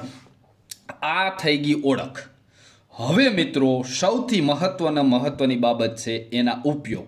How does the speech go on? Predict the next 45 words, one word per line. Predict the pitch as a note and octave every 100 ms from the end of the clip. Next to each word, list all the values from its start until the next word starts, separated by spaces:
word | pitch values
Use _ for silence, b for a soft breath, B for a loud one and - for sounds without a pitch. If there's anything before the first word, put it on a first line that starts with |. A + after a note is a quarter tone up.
| -
ઉપયોગ | G3+ - A#3+ F3 A#2+
બહુ | B2+ F3+ C#3+ A#2
મસ્ત | B2 - A2
છે | - G2+
મિત્રો, | G2+ G2
ખાસ | - - D#3+ F3 -
સાંભળજો. | A#2+ A#2 G#2 G2+ B B B
મિત્રો | C4 D3+ D#3+
એ | D3 D#3+
પહેલાં | D#3+ D#3 -
ખાસ | - - G#3 G#3+ D#3
વિનંતી | D3+ D3 C#3
છે, | B2 B2
મિત્રો | D#3+ F#3
તમને | - E3+ D#3
એટલી | - C3 - G#3 A#3+
સરસ | F#3 F3+ F#3
માહિતી | D3+ D3+ D3 C#3+
જો | C3+
આપતા | C3+ - D3+
હોય | B2 G#2+ G2 B B B
તો | G2+
વીડિયોને | A#2 C3+ C#3+ C#3
એક | -
લાઈક | A2 G#2+ C#3 -
તો | D#3
થાય | B2 A#2 C3
ને, | G#2 - b b
એક | D3 F#3 F#3
લાઈક | B2 A2+
આપી | A2+ G#2
દો | F#2 F#2+
મિત્રો, | F#2+ -
ખૂબ | - - G#3+ -
પ્રેરણા | - B2+ B2
મળશે. | A#2 A#2+ - B2 - B B
અને | C#3
હા, | C3+ C#3 A2 B B B
ચેનલમાં | F#3 A#3+ A#3+ A3 G3+
નવો | F#3+ F#3
હોય, | F3 E3
વનસ્પતિ | - D3 C#4+ C#4 A#3 G3+
પરિચયમાં | F3+ F3+ E3 D#3+ D3 C#3
રસ | C3+ C3
હોય | B2+ A#2